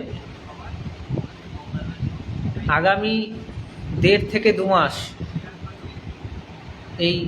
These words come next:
স্টক মার্কেট, শেয়ার মার্কেটের যে প্রবলেম, যারা লোন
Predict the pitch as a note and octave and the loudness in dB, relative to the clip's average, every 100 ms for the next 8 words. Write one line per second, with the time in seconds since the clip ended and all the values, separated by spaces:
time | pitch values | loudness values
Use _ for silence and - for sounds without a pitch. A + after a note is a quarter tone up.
0 | E3+ - - - F#3 F#3+ G3 F#3+ G#3 G3+ | -4 -4 0 6 6 6 2 4 4 4
1 | G#3 - F#3 F#3 F#3+ F#3 - G3 G3+ G3 | 0 4 6 6 4 0 0 4 4 4
2 | - - - - - D#3 E3 D#3+ - - | -8 -14 -14 -10 2 6 6 2 -4 4
3 | F3 F3 F#3 F#3 - - - - - - | 6 6 4 4 -2 -6 -8 -8 -14 -14
4 | - - - - C#3+ D#3 E3+ D#3+ F#3+ G#3 | -14 -14 -14 -4 2 6 6 4 2 2